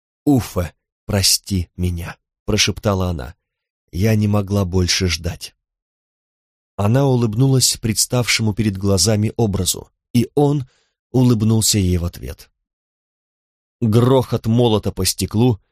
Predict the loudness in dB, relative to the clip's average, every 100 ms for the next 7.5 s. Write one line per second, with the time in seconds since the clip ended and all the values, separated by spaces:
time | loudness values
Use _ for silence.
0 | _ _ 0 2 2 2 2 2 0 0
1 | 0 2 2 2 2 0 0 0 0 0
2 | -2 -4 -2 -2 -2 _ _ _ _ _
3 | _ 2 4 4 2 2 0 0 -4 _
4 | _ _ _ _ _ 2 2 2 0 0
5 | 0 0 0 0 0 2 2 2 2 2
6 | -2 -2 -14 _ _ _ _ _ -4 -2
7 | -2 2 2 2